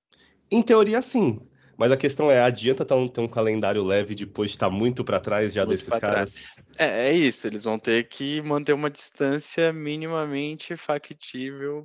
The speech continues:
Speaker 2: pra hora que o Morant voltar, conseguir re-, é, resga-, resgatar o pelotão da frente.
Speaker 1: Sim, concordo.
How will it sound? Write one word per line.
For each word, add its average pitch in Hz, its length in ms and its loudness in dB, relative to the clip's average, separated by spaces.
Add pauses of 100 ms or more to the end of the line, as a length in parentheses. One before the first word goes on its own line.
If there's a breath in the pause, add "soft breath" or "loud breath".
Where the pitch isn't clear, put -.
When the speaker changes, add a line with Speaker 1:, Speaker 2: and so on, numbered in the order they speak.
Speaker 2:
pra 143 160 -8
hora 135 200 -6
que - 100 -18
o 135 40 -12
Morant 127 340 -6
voltar, 127 840 -8 (380)
conseguir 135 880 -8 (160)
re-, 117 300 -12 (180)
é, 104 320 -12 (380 loud breath)
resga-, 117 440 -6 (140)
resgatar 113 600 -6
o 104 40 -8
pelotão 113 400 -8
da 117 100 -8
frente. - 600 -16 (100)
Speaker 1:
Sim, 95 320 -2
concordo. 95 640 -4